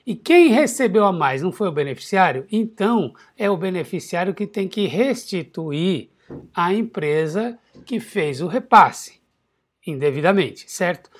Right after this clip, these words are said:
Então, a Receita Federal nessa história,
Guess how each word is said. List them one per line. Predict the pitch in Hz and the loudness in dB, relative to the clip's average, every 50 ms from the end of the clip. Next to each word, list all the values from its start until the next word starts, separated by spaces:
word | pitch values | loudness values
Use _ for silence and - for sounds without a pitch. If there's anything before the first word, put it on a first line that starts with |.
| - _ _ _ | -20 _ _ _
Então, | 208 165 - - 247 262 240 240 - | -12 -12 -4 -2 -2 -2 -2 -4 0
a | 247 277 302 | 2 2 2
Receita | 247 262 277 220 - - - 214 233 254 233 233 175 | 2 2 0 -2 -2 -2 -4 -2 -2 -2 -2 -6 -8
Federal | - 185 165 139 151 143 156 156 | -8 -8 -8 -6 -4 -4 -2 -2
nessa | 151 185 196 - - | -2 -4 -4 -4 -6
história, | 151 127 - - - 151 175 196 208 175 131 120 113 - | -10 -10 -10 -8 -2 0 2 2 2 0 -2 -6 -10 -12